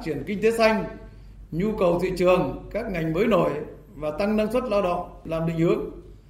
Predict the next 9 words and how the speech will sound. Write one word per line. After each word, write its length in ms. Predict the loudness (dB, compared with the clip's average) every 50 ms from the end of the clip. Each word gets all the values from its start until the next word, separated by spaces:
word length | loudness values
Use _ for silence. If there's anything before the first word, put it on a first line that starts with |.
| -20 -20 -20 -20 -20 -20 -18 -10
Hai 220 | -4 0 0 2 2
là 80 | 2
lấy 200 | 4 4 2 2 4
con 200 | 2 4 4 6
người 360 | 6 8 8 8 8 6 2 0
và 100 | -2 -6 -8 -8 -12 -18 -16
là 160 | -10 -8 -8 -6 -4
trung 200 | -2 -2 -2 2
tâm, 460 | 4 4 4 4 2 0 -4 -6 -10